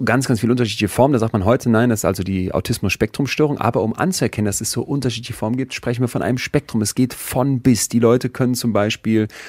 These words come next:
Schwierigkeiten mit der Intelligenz haben, dass sie da irgendwie weniger Power haben. Andere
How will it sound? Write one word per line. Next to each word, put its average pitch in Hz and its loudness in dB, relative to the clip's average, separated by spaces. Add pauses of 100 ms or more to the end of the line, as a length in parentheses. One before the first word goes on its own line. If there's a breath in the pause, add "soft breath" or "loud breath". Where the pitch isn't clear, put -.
(680 loud breath)
Schwierigkeiten 98 0
mit 92 -2
der 92 2
Intelligenz 98 2
haben, 82 -2
dass 85 -4
sie 82 -8
da 82 -2
irgendwie 87 -4
weniger 92 0
Power 95 2
haben. 80 0
Andere 107 4